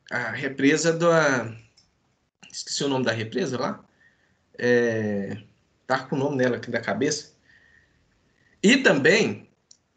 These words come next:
é, si-, sistema Cantareira, né? Que faltou água pra região de São Paulo. Então, não tem planejamento. Então, exclui também.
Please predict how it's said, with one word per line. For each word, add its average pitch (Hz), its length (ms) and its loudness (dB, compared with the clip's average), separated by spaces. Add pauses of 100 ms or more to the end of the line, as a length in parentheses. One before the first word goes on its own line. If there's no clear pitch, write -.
(280)
é, 135 360 4
si-, - 260 -4
sistema 180 420 -2
Cantareira, 165 680 0 (120)
né? 151 360 -4 (1300)
Que 170 260 0
faltou 180 400 2
água 147 580 0 (120)
pra 160 160 0
região 160 400 -6
de - 60 -8
São - 200 -8
Paulo. 107 260 -6
Então, 156 220 -4
não 208 160 -2
tem - 260 2
planejamento. 123 840 -4
Então, - 160 -14
exclui 180 340 -6
também. - 380 -8